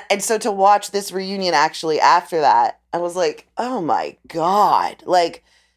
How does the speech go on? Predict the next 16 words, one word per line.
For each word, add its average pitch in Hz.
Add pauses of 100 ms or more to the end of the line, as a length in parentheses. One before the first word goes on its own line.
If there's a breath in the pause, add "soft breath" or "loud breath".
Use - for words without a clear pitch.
(440)
everything 262
good 185
that 160
comes 180
with 160
a 160
reunion 156
is 143
basically 165
non-existent 147
here. 104 (260 soft breath)
Especially 294
because, 285
as 247
we 262
discussed, 240